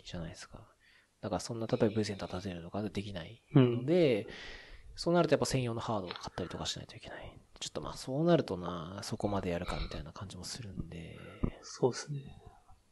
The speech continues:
Speaker 1: そこまではできないっすね。うん。まあ、そのためのクラウドなのかなって気がするんですけどね。その自宅に立てる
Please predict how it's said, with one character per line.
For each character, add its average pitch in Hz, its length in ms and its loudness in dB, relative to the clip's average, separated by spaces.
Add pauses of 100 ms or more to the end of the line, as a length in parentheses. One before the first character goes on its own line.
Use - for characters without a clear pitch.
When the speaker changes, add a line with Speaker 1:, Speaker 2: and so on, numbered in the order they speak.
(560)
Speaker 1:
そ - 140 -10
こ 98 80 -8
ま 95 100 -4
で 123 100 2
は 139 100 4
で 202 120 -4
き - 80 -20
な - 80 -14
い - 20 -12
っ - 40 -8
す - 120 -6
ね。 - 60 -18 (2500)
う 90 40 -8
ん。 85 40 -6 (1600)
ま 113 80 -6
あ、 - 20 -4
そ - 140 -2
の 233 80 0
た 339 120 2
め 339 80 4
の 330 100 6
ク - 160 4
ラ 254 100 12
ウ 247 40 10
ド 262 120 6
な 277 100 8
の 196 80 8
か 127 100 4
な 120 100 4
っ - 40 0
て - 80 -10
気 - 60 -4
が 110 60 4
す - 120 -4
る 120 80 -2
ん 123 40 -2
で - 20 2
す - 80 -2
け 110 80 -10
ど 107 80 -14
ね。 123 180 -14 (1400)
そ - 120 -6
の 104 60 -10
自 107 140 -4
宅 127 240 0
に 113 220 -6 (760)
立 - 120 0
て - 100 2
る - 180 -6